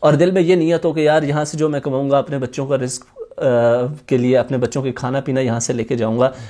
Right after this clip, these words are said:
और साथ में इतने परसेंट हिस्सा मैं अल्लाह ताला की ज़ात के लिए मुख्तस करूँगा। सवाल ही पैदा नहीं होता कि कभी आप लोगों को उसमें लॉस आए, लेकिन इसमें सबसे बड़ी चीज़ जो होती है वो बिलीफ होती है।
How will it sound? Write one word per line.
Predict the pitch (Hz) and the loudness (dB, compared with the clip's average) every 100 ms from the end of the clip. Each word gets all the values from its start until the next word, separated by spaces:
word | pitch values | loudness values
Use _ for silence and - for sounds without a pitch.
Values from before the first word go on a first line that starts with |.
| - | 0
और | 190 | 2
साथ | 160 - 156 165 | 2 2 2 0
में | 165 139 - - _ 190 | -2 -4 -6 -18 _ -4
इतने | 185 202 | 0 0
परसेंट | 165 143 156 139 | 0 0 -2 -2
हिस्सा | 127 147 | -2 0
मैं | 139 151 - | 0 -2 -2
अल्लाह | 139 139 | 0 2
ताला | 139 139 | 2 2
की | 139 - 131 | 0 -2 -2
ज़ात | 120 135 113 117 | 0 0 -2 -2
के | 127 | -6
लिए | 131 | -6
मुख्तस | 131 - 117 - | -8 -6 -6 -4
करूँगा। | 113 104 110 120 - _ - - _ _ - - _ _ _ _ - | -8 -8 -10 -12 -16 _ -20 -20 _ _ -20 -20 _ _ _ _ 0
सवाल | - 143 160 180 165 | 4 6 6 6 6
ही | - 180 | 4 4
पैदा | 190 180 170 | 4 6 6
नहीं | 160 160 | 4 4
होता | 147 151 | 4 2
कि | 156 | 2
कभी | 143 139 151 | 2 2 4
आप | 139 131 127 | 4 2 2
लोगों | 131 131 | 0 0
को | 135 | -2
उसमें | 139 127 135 | -2 -2 -2
लॉस | 117 110 110 107 | 0 2 0 0
आए, | 104 | -2
लेकिन | 117 165 165 123 - - | 0 0 0 -6 -6 -6
इसमें | 143 156 143 | -4 -2 -4
सबसे | 139 175 165 151 139 - | -2 -4 -2 -4 -4 0
बड़ी | 143 147 | 2 2
चीज़ | 143 131 123 | -2 -2 -2
जो | 120 | 0
होती | 110 131 | -2 -2
है | 127 | -2
वो | 120 | -2
बिलीफ | 123 107 110 117 110 | -2 0 2 0 -4
होती | 98 - | -10 -12
है। | 113 | -12